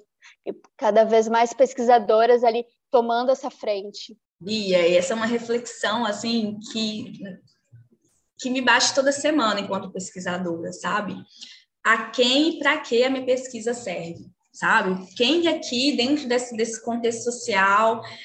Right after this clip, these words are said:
Speaker 2: em relação a essa organização social que a gente tem hoje posta, pra quem ela vai beneficiar, sabe?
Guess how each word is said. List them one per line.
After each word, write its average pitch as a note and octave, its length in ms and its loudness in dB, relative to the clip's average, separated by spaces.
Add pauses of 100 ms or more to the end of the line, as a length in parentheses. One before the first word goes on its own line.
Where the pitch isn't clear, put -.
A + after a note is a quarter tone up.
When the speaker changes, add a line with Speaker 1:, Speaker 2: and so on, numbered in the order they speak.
(160)
Speaker 2:
em G#3+ 80 -4
relação A3 520 0
a A3 100 2
essa G#3+ 160 -4
organização A3 680 -4
social A3+ 360 -4
que A3+ 60 -6
a G#3+ 40 -6
gente G#3+ 260 -2
tem A3+ 220 -2
hoje G#3+ 540 0
posta, G3+ 520 -2 (440)
pra C4+ 140 2
quem D4+ 240 0
ela C#4+ 140 2
vai C4 120 2
beneficiar, A#3 880 -4 (120)
sabe? G#3 420 -2